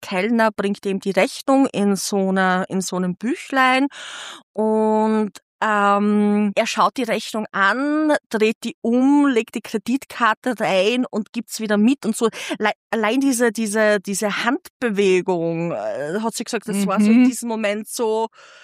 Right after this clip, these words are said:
Speaker 1: Wuhu! Ähm,
Speaker 2: <laughs>
Speaker 1: wo sie gemeint hätte, so sie, sie wirft jetzt auch ihr, ihr Höschen nach ihm. Und
Speaker 2: <laughs>
Speaker 1: genau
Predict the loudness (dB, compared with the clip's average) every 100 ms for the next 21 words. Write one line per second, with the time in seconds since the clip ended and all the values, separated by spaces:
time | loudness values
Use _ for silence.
0 | -20 -20 _ -6 -4 -6 -2 -2 -2 -4
1 | -8 -10 -10 -8 -8 -4 -4 -2 -2 0
2 | 2 4 2 -4 -12 -20 -6 0 0 2
3 | -2 _ -4 -4 -4 -12 -8 -4 -2 0
4 | -2 0 0 -2 -2 -2 -2 -2 -4 -2
5 | -4 -4 -6 -4 -2 -2 -4 -2 0 0
6 | -2 -6 -2 0 -2 -4 -4 0 0 0
7 | 0 -2 -6 -8 -2 -2 2 4 4 0
8 | -6 -4 0 0 0 0 2 2 4 4
9 | 6 6 4 2 2 4 4 4 4 4
10 | 4 4